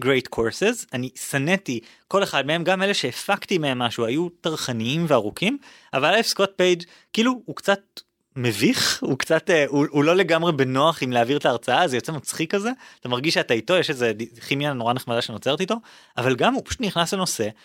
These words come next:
שוואלה, חשבתי שהוא סופר טכני, סופר מורכב, מתמטיקה וזה, והוא פשוט מסביר אותו בצורה, גם אם הדוגמאות שלו לא מדהימות תמיד, זה נורא רלוונטי, אתה פשוט רואה את זה בכל מקום בחיים שלך אחר כך.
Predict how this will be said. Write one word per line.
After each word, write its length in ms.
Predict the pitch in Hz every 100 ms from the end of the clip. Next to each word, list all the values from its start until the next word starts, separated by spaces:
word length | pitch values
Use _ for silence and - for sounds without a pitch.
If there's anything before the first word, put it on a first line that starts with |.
| _ _ -
שוואלה, 600 | - 117 147 190 196 202 -
חשבתי 300 | - 139 175
שהוא 160 | 117
סופר 380 | - 202 170 180
טכני, 500 | - 170 170 170 170
סופר 380 | - - 175 190
מורכב, 460 | 170 156 - 170 160
מתמטיקה 680 | 131 - 127 139 170 196 147
וזה, 260 | 117 113 139
והוא 120 | 143 -
פשוט 140 | -
מסביר 340 | 185 - 139
אותו 220 | 165 170 131
בצורה, 360 | 120 127 151 156 - -
גם 60 | 165
אם 60 |
הדוגמאות 360 | 170 135 135 151
שלו 320 | 143 127 127
לא 280 | 131 135 135
מדהימות 460 | 139 127 127 135 156
תמיד, 340 | 208 254 294 - - _ _ _ _
זה 160 | 117 147
נורא 380 | 165 165 185 196
רלוונטי, 560 | 208 185 226 269 - 131
אתה 80 |
פשוט 200 | 151 -
רואה 300 | 170 - 185
את 80 | 208
זה 60 | 147
בכל 240 | 123 160
מקום 240 | 160 180 170
בחיים 240 | 170 233
שלך 120 | -
אחר 240 | 320 135 117
כך. 240 | 120